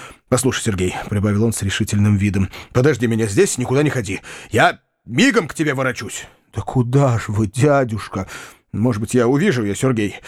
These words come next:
Ну, все объяснится, поверь, что все объяснится. И... и... и женишься же ты на ней! Даю тебе честное слово". Дядя быстро вышел из комнаты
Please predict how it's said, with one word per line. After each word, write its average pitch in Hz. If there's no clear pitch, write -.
Ну, 302
все 233
объяснится, 190
поверь, 208
что 110
все 214
объяснится. 240
И... 190
и... 135
и 175
женишься 190
же 190
ты 202
на 190
ней! 170
Даю 131
тебе 151
честное 170
слово". 156
Дядя 120
быстро 117
вышел 101
из -
комнаты 180